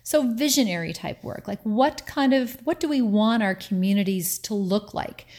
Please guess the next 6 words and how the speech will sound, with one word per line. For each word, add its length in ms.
What's 280
our 140
vision 720
for 300
the 100
future? 680